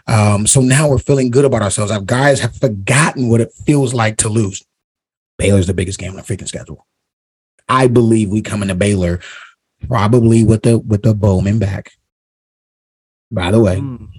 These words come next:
Speaker 1: I was the one hinting that he should probably be back by Baylor. He should be back by Baylor, right? If not Baylor, for sure Oklahoma State. But you get the leader of your defense back. He's the leader. Sorry, twenty-eight and,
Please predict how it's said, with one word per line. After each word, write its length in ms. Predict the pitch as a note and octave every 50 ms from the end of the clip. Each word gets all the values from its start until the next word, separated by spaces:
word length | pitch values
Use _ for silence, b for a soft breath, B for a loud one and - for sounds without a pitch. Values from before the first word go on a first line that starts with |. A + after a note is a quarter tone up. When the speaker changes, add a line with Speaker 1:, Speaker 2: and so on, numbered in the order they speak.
| - -
Speaker 1:
I 100 | F#2 F2+
was 200 | F2+ F#2+ G2+ F#2+
the 100 | G2 G#2+
one 240 | G#2 G#2 A2 A2 A#2+
hinting 460 | G#2+ B2 B2+ A#2+ - G#2+ F#2+ F#2 F#2+
that 220 | F2+ F#2 F#2+ F2+ -
he 200 | - - G2 F#2+
should 260 | - - A2 A2 - - A#2
probably 440 | G#2+ G2+ G2+ A2 G2 G2+ G#2 G#2 G2+
be 160 | G2+ A2 A#2+
back 340 | G#2+ G2 F#2+ G2+ - - _ B B B B B B _ _
by 200 | - G2+ G#2+ G#2+
Baylor. 260 | A2 G2+ F#2+ G2 F#2+
He 140 | - - B2+
should 180 | B2+ - - D#3
be 120 | C3+ G#2+
back 360 | F#2+ F#2 - G2 G2+ G2 F#2
by 140 | G#2 G2+ F#2+
Baylor, 320 | F#2+ G2 G2 E2+ C#2 - _ _ _ _ _ _ _ _ _ _ _ _ -
right? 200 | G2+ F#2+ G2+ G2+
If 100 | F#2 -
not 240 | G2+ G#2+ A#2 A2+
Baylor, 320 | G#2+ G#2+ G#2 G2 G2 G2 G2
for 140 | - A2+ -
sure 180 | - A2+ G2+
Oklahoma 320 | F#2+ F2+ - G2 G2 G#2+ F#2+
State. 300 | - - G2+ F#2 A2 _ _ B B B B B B -
But 240 | G#3+ - - -
you 60 | A2 G2+
get 300 | F#2 - C3+ C#3 - - _ -
the 100 | C3+ A#2+
leader 260 | A#2+ A#2+ A#2+ B2 B2
of 80 | A2+
your 100 | B2 C3
defense 440 | A2 A2 G2+ F#2 - A2+ A2 A2 -
back. 320 | - B2+ G#2+ G2 G2 G2+ -
He's 180 | C3+ C#3 C3
the 60 | B2+
leader. 320 | A#2 A#2 A2+ G2 F#2 F#2 - b b b b _ b b b b b
Sorry, 560 | - B2+ B2+ C3 C3 C3 B2 A#2 A2 G#2+ - b b b
twenty-eight 560 | - - A#2+ A#2 A#2 G#2+ G#2+ G#2+ G#2+ G#2+ G#2
and, 340 | G#2 A2 G2+ F2+ F2+ F2+ -